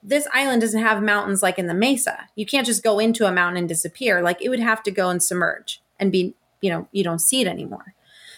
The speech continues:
But abduction cases that have happened in and around the island say they never went into a vessel. They went underground.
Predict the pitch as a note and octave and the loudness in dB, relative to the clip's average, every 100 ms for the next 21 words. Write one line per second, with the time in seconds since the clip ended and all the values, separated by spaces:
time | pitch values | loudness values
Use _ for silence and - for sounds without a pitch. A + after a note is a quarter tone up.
0 | - B3 A#3 C4 D4 C#4 C#4 C4+ C4+ C4 | -4 0 0 0 -2 0 0 0 0 0
1 | A#3+ A3+ A3 A3+ A#3 A3+ A3 A3 G#3 G#3 | -2 0 0 0 -2 0 0 0 2 0
2 | G#3 G3+ G3 G3 G3 G3 G3 F#3 F#3 F#3 | 0 0 0 2 0 -2 -2 0 -2 -2
3 | F3+ F3 E3+ F3 A3 A3+ F#3 F#3+ F3 E3 | -4 -4 -2 0 0 0 -2 -2 -2 -2
4 | D#3+ E3+ D#3+ F3+ F3+ F3+ - | -2 -2 0 0 0 -4 -10